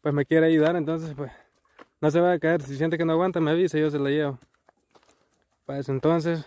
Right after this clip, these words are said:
aquí vamos caminando hasta el destino. Es algo lejos todavía, le falta bastantito que recorrer, la verdad. Y bien, pues aquí ya estamos. Aquí es un, un plancito, ¿verdad, mano?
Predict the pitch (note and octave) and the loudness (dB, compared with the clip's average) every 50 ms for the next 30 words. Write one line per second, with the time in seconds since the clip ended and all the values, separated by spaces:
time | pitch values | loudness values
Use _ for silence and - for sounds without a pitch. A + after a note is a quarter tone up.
0 | - - D3 C3+ - D#3 D#3 E3 F3 F3+ D#3+ - F#3 F#3 F#3+ F#3 F3+ F3 F#3+ G3 | -8 -8 -6 0 2 2 4 4 2 0 0 0 0 2 2 2 2 2 0 -2
1 | F#3 F#3 F#3+ F#3+ - _ _ _ - _ _ _ _ _ _ _ _ _ _ _ | -2 -4 -4 -6 -8 _ _ _ -20 _ _ _ _ _ _ _ _ _ _ _
2 | - D#3 D3+ - - D3 C#3 C#3+ C3 - - G3+ F#3+ E3 C3 A#2+ C#3+ C#3 C#3 D#3 | -4 -4 -2 0 0 0 2 0 0 2 2 2 4 2 2 0 -2 0 2 2
3 | D#3 E3 F3 F3 E3 D3 - D3+ D3 D3 D#3+ E3 D3+ C#3+ B2+ D#3 D3+ D3 D3+ D3+ | 2 2 2 0 -2 -2 -2 -2 0 0 2 2 0 0 -2 -2 -2 -2 -2 -2
4 | D3 - - C#3+ C3 - D3+ - C#3+ - C3+ C3 C3 B2+ - C3+ C3 C#3 D3 D3 | -2 -4 -6 -8 -8 -8 -8 -8 -6 -6 -4 -4 -4 -4 -4 -4 -4 -2 -2 -4
5 | C#3 B2 _ _ _ - C3 B2+ C3 C3 C3+ D3+ E3 D#3 - - _ _ _ _ | -4 -6 _ _ _ -4 -2 -2 0 0 0 0 0 0 -4 -8 _ _ _ _
6 | _ _ _ _ _ _ _ _ _ _ _ _ _ _ _ _ _ _ _ _ | _ _ _ _ _ _ _ _ _ _ _ _ _ _ _ _ _ _ _ _
7 | _ _ _ _ _ _ _ _ _ _ _ - D3 C#3 C#3+ E3+ F3+ D#3+ F3+ D#3+ | _ _ _ _ _ _ _ _ _ _ _ -2 2 4 4 4 2 0 -2 -4
8 | D#3+ C#3+ - D#3+ E3+ F3+ F3+ D#3+ - F3+ F3+ F#3 E3+ C#3+ D3 - - E3+ F#3 F#3+ | -4 -4 -4 0 0 0 0 2 0 0 0 0 -2 -2 -4 -6 -4 0 0 0
9 | F3+ F#3+ G3 F#3+ - - _ - F3+ F#3 E3 F#3 E3+ D3+ D#3+ G3 G3 - F3+ D#3+ | 2 0 -2 -4 -6 -10 _ -4 -4 0 0 0 0 0 0 -2 0 2 2 2
10 | C#3+ C3+ C#3 C3+ C3 B2 | 2 2 0 0 -2 -4